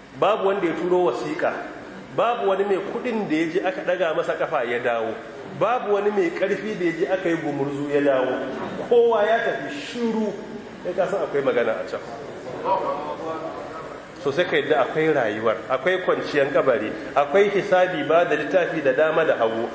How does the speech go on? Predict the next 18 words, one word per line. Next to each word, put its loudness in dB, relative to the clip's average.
akwai 4
wasu 4
su -6
je 4
aljanna, 2
wasu 0
su -10
je 0
wuta, 0
duk -2
ya 2
shiga -2
cikin -6
imani 2
da 2
ranar 0
kiyama. -2
So -2